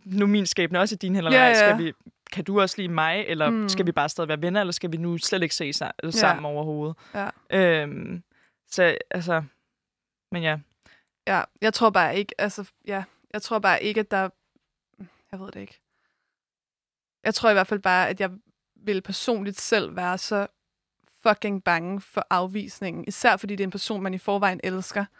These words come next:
Speaker 1: Ja.
Speaker 2: At man vil være så s-, bange for at få den afvisning, at man både vil miste en vens-, en ven og et forhold på en eller anden måde.
Speaker 1: Ja.
Speaker 2: At det sådan, at så, altså, ja.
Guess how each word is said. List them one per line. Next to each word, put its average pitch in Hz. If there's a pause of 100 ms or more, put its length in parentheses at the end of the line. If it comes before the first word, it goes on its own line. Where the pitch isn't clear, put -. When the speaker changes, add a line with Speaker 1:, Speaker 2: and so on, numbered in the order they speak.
Speaker 1:
Ja. 160 (720)
Speaker 2:
At 208
man 202
vil 196
være 190
så 226
s-, - (240)
bange 196
for -
at 165
få -
den 196
afvisning, 190
at 190 (100)
man 185
både 214
vil 208
miste 190 (540)
en 208
vens-, 185 (180)
en 196
ven 208
og 208 (260)
et 208
forhold 190
på -
en -
eller 180
anden 175
måde. 175
Speaker 1:
Ja. 170
Speaker 2:
At 190
det 185
sådan, 180 (760)
at 190
så, 196 (220)
altså, 190 (760)
ja. 196